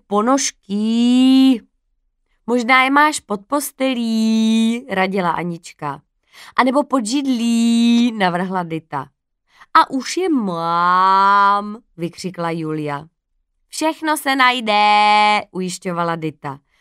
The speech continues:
A takhle podobně si spolu povídali, dokud se neoblíkli.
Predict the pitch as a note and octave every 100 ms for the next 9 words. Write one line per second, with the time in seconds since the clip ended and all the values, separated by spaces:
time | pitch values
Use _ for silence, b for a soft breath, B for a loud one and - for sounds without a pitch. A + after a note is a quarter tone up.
0 | _ - A#3 A#3+ F#3 C#3+ D3 E3+ F3+ G3+
1 | G#3 G#3 F#3+ F#3+ D#3+ C#3 D3+ G#3 A3 A#3+
2 | B3 F#3+ F3+ F3+ F#3 E3 - C#3+ C#3 C3+
3 | - C3